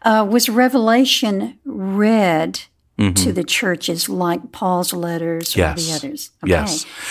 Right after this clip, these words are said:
Speaker 2: Yes. In fact, it talks about that in the book of Revelation. It says, "Blessed is the one who hears
Speaker 1: Mm-hmm.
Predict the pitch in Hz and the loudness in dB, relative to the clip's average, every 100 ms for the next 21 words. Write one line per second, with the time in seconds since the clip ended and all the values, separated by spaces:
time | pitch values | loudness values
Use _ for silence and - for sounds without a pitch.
0 | - - 120 107 - 101 113 110 110 - | -10 -2 0 0 0 -2 0 0 -2 0
1 | - 120 - 113 78 - 71 65 - 110 | 0 0 0 0 0 -2 -2 -2 2 4
2 | 117 104 98 92 87 82 85 85 78 76 | 4 4 0 0 -2 -2 -6 -6 -8 -10
3 | - 92 85 - 92 95 - 107 92 92 | -8 -6 -6 -6 -2 0 -2 -6 -6 -4
4 | 92 85 90 80 - - 110 90 76 - | -2 -2 -4 -6 -8 -6 -4 -4 -6 -4
5 | 175 170 156 175 | -4 -4 -6 -6